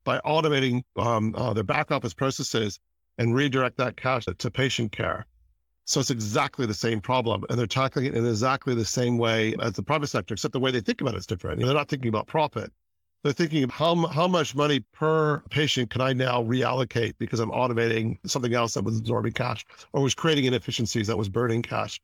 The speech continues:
And that's true with any other government sector. And sometimes it's just pure effectiveness. We're working with a defense organization, and they're looking at how do you use digital workers to automate processes within the military, even right down to,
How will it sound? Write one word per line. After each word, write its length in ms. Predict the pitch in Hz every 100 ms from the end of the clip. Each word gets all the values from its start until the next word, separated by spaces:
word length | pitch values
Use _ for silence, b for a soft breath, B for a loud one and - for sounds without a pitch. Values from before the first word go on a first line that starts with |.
| -
And 120 | 170
that's 120 | 196
true 140 | -
with 100 | 220
any 160 | 190 185
other 140 | 175
government 340 | 151 165 156 143
sector. 480 | 185 185 - 110 110
And 160 | 156
sometimes 360 | 139 214 226 175
it's 120 | 156
just 220 | - 160
pure 160 | - 180
effectiveness. 560 | 139 170 - 120 104 135
We're 100 | 147
working 400 | 143 151 147 127
with 200 | 120 101
a 100 | 117
defense 340 | 107 165 175
organization, 800 | 170 160 151 151 151 - 156 135 - _ _ _ -
and 80 | 127
they're 80 | 135
looking 340 | 139 147 131
at 220 | 123 117
how 180 | 117 160
do 100 | 156
you 140 | 151 135
use 360 | 123 131 123
digital 320 | 135 113 117
workers 560 | 110 123 - 127 123 -
to 280 | - 120 117
automate 460 | 127 135 131 123 -
processes 500 | 139 - 113 131 113
within 240 | 107 131
the 80 | 117
military, 460 | 113 165 - 127
even 260 | 147 156 135
right 260 | 151 185 180
down 300 | 151 143 139
to, 220 | 147